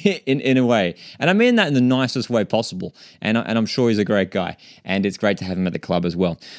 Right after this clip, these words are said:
But, um, he's got that, uh, y-, there's certainly been some off-field stories about him. Let's just say that as well. And you can do your research on that if you'd like.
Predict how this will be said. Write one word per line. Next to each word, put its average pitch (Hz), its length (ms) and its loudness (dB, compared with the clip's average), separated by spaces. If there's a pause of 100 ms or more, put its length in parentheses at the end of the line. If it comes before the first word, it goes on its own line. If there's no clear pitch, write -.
(140)
But, 98 320 0
um, 95 240 2
he's 101 240 -2
got 120 300 -2
that, 95 340 -2
uh, 90 360 0 (260)
y-, 101 160 -4
there's 107 220 -2
certainly 117 320 0
been 101 140 0
some 101 260 -4
off-field 87 720 -10
stories 87 440 -4
about 85 240 -8
him. 90 160 -6
Let's 87 100 -8
just - 180 -8
say 85 180 -6
that 82 160 -8
as 82 120 -12
well. 85 200 -6
And 87 100 -8
you 85 60 -8
can 82 120 -10
do 87 100 -8
your 85 140 -6
research 87 380 -6
on 90 60 -2
that 85 120 -4
if 90 140 -6
you'd 90 100 -4
like. 82 320 -8